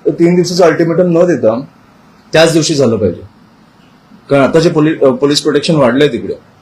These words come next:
ते कधीतरी कमी होणार ना. आमच्या पोलीस बांधवांना आम्हाला त्रास देऊन काही करायचं नाहीये, पण शेवटी ते महाराज आहेत.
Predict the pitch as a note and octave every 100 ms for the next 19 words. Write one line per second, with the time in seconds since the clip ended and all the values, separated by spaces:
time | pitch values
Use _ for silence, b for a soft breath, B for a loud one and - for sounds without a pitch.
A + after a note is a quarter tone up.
0 | _ _ - - E3 D3+ C3+ F3 E3 E3
1 | E3 D3+ C#3+ E3 D#3 _ _ _ _ _
2 | _ _ _ _ - _ _ - - -
3 | - _ _ _ - - - - - A#2
4 | B2 E3 C#3 D3 D#3 C#3+ D3 D3+ D#3 D3
5 | D3+ D3 C3+ C3+ D#3 D3+ D3 D3 C#3 C3+
6 | C#3+ B2 C3 C3+ C#3+ D3+ C3+ D#3+ D3+ A#2+
7 | C3 G#2+